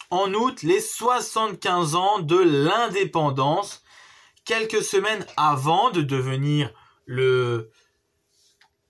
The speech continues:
cinquième, avant de devenir la cinquième économie mondiale, avec un P I B dépassant celui du Royaume-Uni, selon le Fonds monétaire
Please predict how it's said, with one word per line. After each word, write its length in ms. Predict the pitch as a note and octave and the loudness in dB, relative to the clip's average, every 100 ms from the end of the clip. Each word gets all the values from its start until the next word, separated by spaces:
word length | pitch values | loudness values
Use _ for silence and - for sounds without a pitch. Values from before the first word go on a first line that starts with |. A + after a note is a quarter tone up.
| _ - | _ -14
cinquième, 1120 | - - A#3 A3+ - - G#3 G#3 G3+ D3 G2+ _ _ _ _ _ _ - | -10 -2 -2 -2 -8 0 2 4 2 -2 -8 _ _ _ _ _ _ -4
avant 260 | D3+ G3 | 0 2
de 80 | F3 | 0
devenir 420 | C#3+ D#3+ D#3+ F3 | 0 0 0 0
la 140 | C#3 A#2 | 0 -2
cinquième 560 | - A#3+ A#3 A3+ G3 E3+ - | -2 -4 -2 -2 -2 -4 -6
économie 720 | C4+ - A#3+ G#3+ G#3 G3 G3 | -6 -2 -2 0 -2 -2 -4
mondiale, 720 | F3+ E3+ C#3+ D#3+ D#3+ C#3 - - _ - | -2 -2 -2 0 0 0 -4 -10 _ -14
avec 340 | - D3 F3 F#3 | -6 -2 -2 -2
un 100 | F#3+ | -4
P 280 | D#3 G#3 G3+ | -2 -4 -2
I 60 | |
B 280 | F3+ G3+ D3+ | -2 -4 -4
dépassant 680 | C4 C4+ - G3+ F#3 G3+ F3+ | -4 -2 0 -2 -2 -4 -4
celui 420 | - E3 D#3 D3+ | 0 0 0 -2
du 120 | C#3 | 0
Royaume-Uni, 840 | E3 D#3 D3+ D#3 D#3+ D#3 D#3+ D#3+ D3+ - - - | -2 0 0 2 2 0 0 -2 -6 -16 -20 -18
selon 580 | - - A#3 A3+ F#3+ - | -8 -2 0 0 -2 -6
le 200 | B2 C3+ | -6 -6
Fonds 360 | B2+ - A#3+ A3 | -6 -2 0 2
monétaire 680 | E3+ D#3 D3 D#3+ D3+ B2 | 0 0 0 0 -2 -2